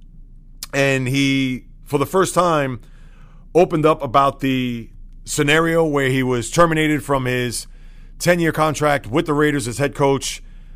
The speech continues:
was let go last October based on the email thread over the years with he and Bruce Allen. This was when he was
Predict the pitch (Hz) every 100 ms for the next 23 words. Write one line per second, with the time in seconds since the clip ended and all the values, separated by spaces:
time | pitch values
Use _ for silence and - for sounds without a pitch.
0 | - 123 110 143 120 147 139 139 131 127
1 | 113 147 147 131 127 - - - - -
2 | - - - 139 143 - 135 131 127 123
3 | - 123 127 147 170 156 147 - 151 147
4 | 143 131 127 123 143 147 113 123 117 135
5 | 151 131 127 120 139 139 135 135 139 165
6 | 120 131 127 131 131 127 123 -